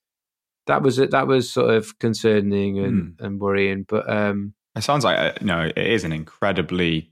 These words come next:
Speaker 2: difficult time to, to sort of go through, 'cause like you said there, even the things that you highlighted, there's a, it's multifaceted, the change in your life. You're dealing with,
Speaker 1: Yeah.
Speaker 2: one, a physical insult that has got long-standing consequences,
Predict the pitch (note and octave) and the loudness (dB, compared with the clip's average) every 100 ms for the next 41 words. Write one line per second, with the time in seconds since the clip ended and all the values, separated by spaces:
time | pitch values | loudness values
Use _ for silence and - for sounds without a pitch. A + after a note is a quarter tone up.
0 | _ G2 F#2 - F2+ - E2+ E2+ - - | _ -4 -4 -6 -10 -6 -6 -8 -12 -4
1 | F2 F2 F2 F2 E2+ - - D#2+ - F2 | -2 -2 -4 -6 -6 -8 -10 -10 -6 -6
2 | E2+ - - - F2 - G#2+ G2+ F2+ F#2+ | -4 -2 -2 -2 -6 -4 -4 -2 -2 -4
3 | - G2 G#2 E2+ E2+ E2+ - - F#2 G2+ | -2 -2 0 -2 -4 -6 -8 -12 -4 -2
4 | F2 - - F2+ F2 - F2 G2 F2 C#2+ | -2 -4 -6 -6 -8 -4 -2 0 -2 -4
5 | D#2+ F2+ F#2+ F2+ - _ _ _ _ _ | -6 -6 -4 -6 -8 _ _ _ _ _
6 | - - A2 A#2+ F2+ - G2+ A2 - D2+ | -18 0 2 2 -2 -2 -2 -2 -6 -6
7 | D2+ - _ _ - D#2+ F#2+ F2+ D2+ D2+ | -8 -10 _ _ -10 -4 0 0 0 -2
8 | D#2 D#2+ D#2 - E2+ - G2 E2 D#2 - | -4 -2 -4 -4 -4 0 2 2 -2 0
9 | G#2+ G#2 D#2+ C#2+ - - F2 - D2 E2 | 2 4 2 -2 -4 -4 -4 -4 -6 -4
10 | E2+ - E2 - - _ _ _ _ F#2 | -4 -4 -6 -6 -10 _ _ _ _ -4
11 | - - - _ - F#2 E2+ F2 E2+ D#2+ | -2 -6 -10 _ -2 0 2 0 0 -2
12 | - F#2 D#2+ D#2+ F#2+ F2+ - E2 D#2+ - | -2 -2 -2 -4 -4 -4 -4 -4 -2 -4
13 | E2+ - | -4 -6